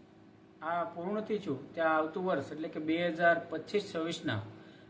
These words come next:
શૈક્ષણિક વર્ષમાં શિક્ષણના કુલ બસો ને ચાલીસ દિવસ રહેશે અને આવતા વર્ષે એટલે કે બે હજાર વર્ષની બોર્ડની પરીક્ષા, બે હજાર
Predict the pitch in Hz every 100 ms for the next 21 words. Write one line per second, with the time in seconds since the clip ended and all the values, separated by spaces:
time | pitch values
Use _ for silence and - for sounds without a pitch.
0 | - 175 170 - 220 220 185 185 190 185
1 | 185 160 170 160 - 214 202 190 185 180
2 | 156 160 - 208 190 - 151 180 180 175
3 | 165 151 151 160 - 110 - - - -
4 | - - - - 180 190 185 180 - 156
5 | - 214 202 185 - 156 - - 180 175
6 | 160 175 175 160 170 180 175 135 139 156
7 | 185 208 180 160 - - 101 - - -
8 | 156 175 170